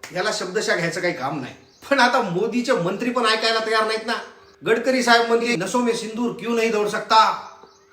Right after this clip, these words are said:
असू शकते, जसं माया नसामध्ये टोल दौडते. अर्थमंत्री म्हणते की, "माझ्या नसात जीएसटी आहे." रेल्वे मंत्र्याच्या नसात रेल्वे दौडतात. म्हणून तर रोज ॲक्सिडेंट होतो. <laughs>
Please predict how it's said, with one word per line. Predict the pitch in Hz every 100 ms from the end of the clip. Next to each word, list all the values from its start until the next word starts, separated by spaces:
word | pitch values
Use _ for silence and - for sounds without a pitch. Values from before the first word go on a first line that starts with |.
| -
असू | - - 247
शकते, | 254 - 254 233 185 - - - _ -
जसं | 180 202
माया | 208 208
नसामध्ये | 208 214 208 202 202
टोल | - 208 208
दौडते. | 180 170 - - - _ -
अर्थमंत्री | - 196 247 240 233
म्हणते | 233 220 233 226 - - -
की, | 208
"माझ्या | 170 180 214
नसात | 190 185 190
जीएसटी | 127 143 - - 135
आहे." | - - _ _ -
रेल्वे | 170 196 226
मंत्र्याच्या | 226 226 226 226
नसात | 226 233 226 - - - _ -
रेल्वे | 127 147 180 175
दौडतात. | 120 - - _ _ _ -
म्हणून | 165 240
तर | 240
रोज | 233 226 196
ॲक्सिडेंट | - 135 135
होतो. | - - _ _
<laughs> | -